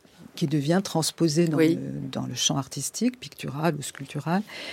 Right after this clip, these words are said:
Speaker 1: qui devient, euh, effectivement, euh, un nu. Et dans, dans le, l'extrait que vous venez de, de passer,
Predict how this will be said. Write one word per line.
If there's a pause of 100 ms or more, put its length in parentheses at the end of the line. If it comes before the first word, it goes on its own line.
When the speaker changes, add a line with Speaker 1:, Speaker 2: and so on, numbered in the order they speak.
(180)
Speaker 1:
qui
devient,
euh,
effectivement,
euh,
un
nu. (560)
Et
dans, (500)
dans
le,
l'extrait
que
vous
venez
de, (340)
de
passer,